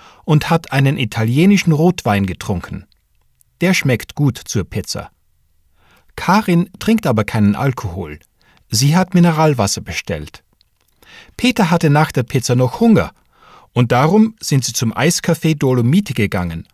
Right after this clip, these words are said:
Dort gibt es besonders gutes Schokoladeneis. Die zwei haben sich an einen Tisch gesetzt und haben plötzlich am Nebentisch Stefan und Susanne gesehen.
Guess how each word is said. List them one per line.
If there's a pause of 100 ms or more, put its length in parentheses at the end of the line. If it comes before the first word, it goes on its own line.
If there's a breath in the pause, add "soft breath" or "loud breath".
(560 soft breath)
Dort
gibt
es
besonders
gutes
Schokoladeneis. (840 loud breath)
Die
zwei
haben
sich
an
einen
Tisch
gesetzt (360 soft breath)
und
haben
plötzlich
am
Nebentisch (280 loud breath)
Stefan
und
Susanne
gesehen.